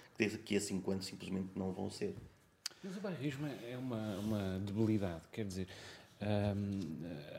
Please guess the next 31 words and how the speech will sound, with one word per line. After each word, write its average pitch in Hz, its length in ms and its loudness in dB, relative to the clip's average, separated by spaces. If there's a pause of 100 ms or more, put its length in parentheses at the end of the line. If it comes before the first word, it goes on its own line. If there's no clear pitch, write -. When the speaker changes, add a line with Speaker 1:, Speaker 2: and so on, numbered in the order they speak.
(100)
Speaker 2:
eh, 135 160 -2
o 180 80 6
bairrismo 175 480 10
é 170 60 10
apenas 170 320 8
mais 156 260 8
uma 160 140 8
maneira 151 380 8
de 147 80 10
dar 147 220 10
vazão 143 320 6
ao 131 120 4
tédio 117 480 2
e 110 100 4
de 107 120 -2
transformar 120 680 4
a 110 40 8
raiva 117 340 8
em 120 120 10
ódio 113 400 6
e 110 80 8
de, 107 260 6 (380)
e 110 100 4
de, 110 460 10
de, 104 420 6 (460)
de, 110 320 4
de 113 140 8
nos 117 220 8
tornar, 120 480 6
eh, 110 280 10
de, 104 580 4